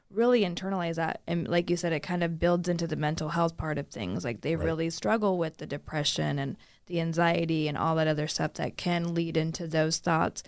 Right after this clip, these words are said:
Speaker 2: Right.
Speaker 1: And then you have the ones that really think and do.
Speaker 2: Right.
Speaker 1: Um, it's kind of a crazy story.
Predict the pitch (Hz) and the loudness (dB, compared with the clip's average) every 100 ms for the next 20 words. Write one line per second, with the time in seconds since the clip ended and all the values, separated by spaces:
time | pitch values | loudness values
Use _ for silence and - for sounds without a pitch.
0 | - 160 - 190 190 185 180 185 175 170 | -4 0 2 4 6 6 4 4 2 4
1 | 170 160 170 175 - 175 170 165 - 165 | 4 4 2 0 2 2 4 2 2 2
2 | 165 - 165 156 151 151 156 101 87 151 | 2 0 0 0 0 2 2 4 0 -4
3 | - - 90 82 76 - 160 156 156 143 | -16 -10 -2 -2 0 2 4 2 0 -2
4 | - - 185 - 190 180 175 - 180 175 | -6 0 0 2 2 4 2 4 4 4
5 | 165 165 180 185 175 170 | 2 2 4 6 6 4